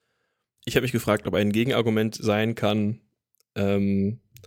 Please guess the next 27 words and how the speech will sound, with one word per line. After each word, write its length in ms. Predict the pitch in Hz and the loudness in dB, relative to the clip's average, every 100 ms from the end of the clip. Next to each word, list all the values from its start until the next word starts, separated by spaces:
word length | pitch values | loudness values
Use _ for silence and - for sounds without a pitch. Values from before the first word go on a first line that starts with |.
| _ - | _ -14
für 600 | - - 135 151 151 135 | -8 -4 -2 0 0 0
mehr 260 | 120 123 | 0 -2
Transparenz 760 | - 117 120 - 104 110 120 - | -2 -4 -2 0 2 2 0 -2
in 180 | 113 113 | -2 0
den 80 | |
Entscheidungen, 720 | 113 107 107 107 110 110 110 120 _ _ _ _ _ _ _ _ _ _ _ _ _ _ - | 0 -2 0 0 2 0 -2 -8 _ _ _ _ _ _ _ _ _ _ _ _ _ _ -2
dass 160 | 113 | 0
erst 380 | 98 110 - - | 2 0 0 0
dann, 420 | 110 113 151 180 - - | 0 2 0 -4 -6 -18
wenn 640 | - 120 120 117 113 113 - _ _ _ _ _ _ _ - | -8 -2 0 0 0 -4 -8 _ _ _ _ _ _ _ -2
man 160 | 127 113 | 0 0
auch 140 | 123 | 0
die 100 | 135 | 0
sensiblen 960 | 120 120 117 135 160 160 156 147 151 - - | 0 0 0 -2 0 0 0 -2 -4 -8 -6
Aspekte 460 | - - 135 - - | -4 0 -2 0 0
austauscht, 800 | 113 127 - 127 120 123 131 - | 2 0 -2 -2 0 0 -2 -2
unter 200 | 139 139 | 0 2
der 220 | 127 - | 0 0
Annahme 520 | 131 151 170 156 160 | 0 2 0 2 0
einer, 320 | 120 117 117 | 0 0 0
einer 320 | - 117 107 - | 0 0 0 -4
konstruktiven 1200 | - 135 160 - - 123 - - 139 156 151 120 | -4 0 0 -2 -6 -8 -6 -4 -2 0 0 0
Diskussion 840 | 120 - 113 110 113 123 135 143 _ _ _ _ - | -2 -2 -2 0 0 0 -4 -8 _ _ _ _ -2
man 180 | 117 | 0
vielleicht 320 | 120 117 120 110 | 2 0 0 -2
auch, 180 | 113 - | -4 0
äh, 200 | 113 | 0